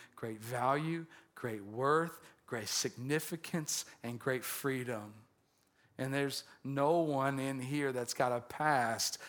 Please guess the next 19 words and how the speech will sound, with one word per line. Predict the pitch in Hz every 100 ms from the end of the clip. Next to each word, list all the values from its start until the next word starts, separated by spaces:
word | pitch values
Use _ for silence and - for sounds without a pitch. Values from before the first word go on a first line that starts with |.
| -
that | 127 110
Jesus | 113 147 135 135 -
can't | - 139 131
rescue | 117 131 139 - - 135
you | 117 123
from. | 120 - 143 127
There's | 123 117
no | 139 165
one | 160 135 123 - - -
too | 180 170
jacked | 135 147 135 - -
up | 139 120 -
that | 120
Jesus | 135 135 131
can't | - 139 123
fix | - 131 - 117
up. | 95 - - _ _ _ _ _ _ _ _ _ -
No | 139 139
one. | 120 98